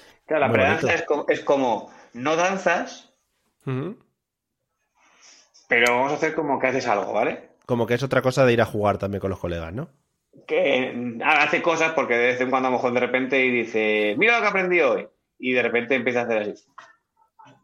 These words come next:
Speaker 1: Eh, caminar así como muy rápido,
Speaker 2: <laughs>
Speaker 1: hacer co-,
Speaker 2: Claro.
Speaker 1: hacer cosas raras con el cuerpo,
Speaker 2: En plan,
Speaker 1: pero sí,
Speaker 2: "Cuidado, no te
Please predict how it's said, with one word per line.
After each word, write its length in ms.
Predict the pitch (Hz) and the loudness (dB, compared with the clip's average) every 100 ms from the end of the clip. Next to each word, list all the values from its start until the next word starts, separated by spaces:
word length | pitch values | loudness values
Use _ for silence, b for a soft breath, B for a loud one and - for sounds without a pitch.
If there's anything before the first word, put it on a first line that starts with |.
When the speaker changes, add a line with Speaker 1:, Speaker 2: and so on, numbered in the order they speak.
| _ - | _ -6
Speaker 1:
Eh, 120 | 170 | -2
caminar 320 | 131 131 135 | 0 2 0
así 120 | 135 | 2
como 180 | 139 123 | 0 0
muy 120 | 135 | 2
rápido, 380 | 127 131 127 117 | 2 2 2 2
Speaker 2:
<laughs> 60 | 117 | 2
Speaker 1:
hacer 260 | 120 135 | 0 0
co-, 100 | 147 | 4
Speaker 2:
Claro. 160 | 123 104 | 4 4
Speaker 1:
hacer 100 | 135 | 2
cosas 220 | 135 135 | 2 4
raras 260 | 120 123 - | 4 2 2
con 120 | 117 | -2
el 80 | 110 | 0
cuerpo, 800 | 131 139 - 120 120 120 113 107 | 0 0 2 2 4 2 2 2
Speaker 2:
En 100 | 110 | 2
plan, 160 | 117 110 | 2 2
Speaker 1:
pero 100 | 98 | 0
sí, 200 | - 120 | -4 2
Speaker 2:
"Cuidado, 320 | 113 113 120 | 4 6 4
no 100 | 131 | 4
te 120 | 123 | 2